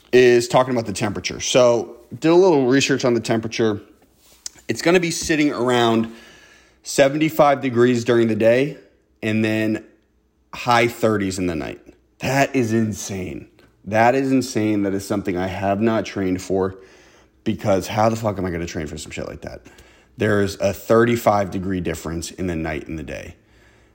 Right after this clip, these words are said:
For instance, for example, in Boston, the temperature difference from night and day is about ten degrees. Because it's the desert, that's just how the climate of the desert works. It's relatively hot during the day,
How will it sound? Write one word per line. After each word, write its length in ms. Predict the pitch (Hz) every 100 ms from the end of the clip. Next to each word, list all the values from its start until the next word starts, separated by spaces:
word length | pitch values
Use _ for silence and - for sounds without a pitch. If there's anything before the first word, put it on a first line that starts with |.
| _ _ _ _ _ _ -
For 200 | - 113
instance, 500 | 120 120 101 90 -
for 180 | 101
example, 460 | 95 98 101 85 80
in 200 | 92 98
Boston, 800 | 110 127 147 - 98 92 95 92 - _ _ -
the 540 | 104 104 101 101 92 - - - - - -
temperature 500 | 139 135 127 - 117
difference 640 | 110 110 110 107 101 -
from 260 | - 107 107
night 180 | 104 90
and 100 | 95
day 140 | 95
is 80 | 95
about 240 | 90 85 -
ten 200 | 120 95
degrees. 520 | 90 62 58 - - - - - - - _ _
Because 460 | 117 - 165 160
it's 200 | 160 -
the 100 | 117
desert, 560 | 98 120 139 117 98 90
that's 200 | 110 113
just 180 | 143 -
how 80 | 120
the 100 | 104
climate 420 | - 113 117 110
of 140 | 98
the 80 | 95
desert 380 | 95 101 90 76
works. 460 | 113 131 - - - 71
It's 320 | 90 87 - - _
relatively 720 | - 87 110 120 - 120 127
hot 320 | 120 127 139
during 200 | 127 131
the 80 | 127
day, 380 | 131 147 180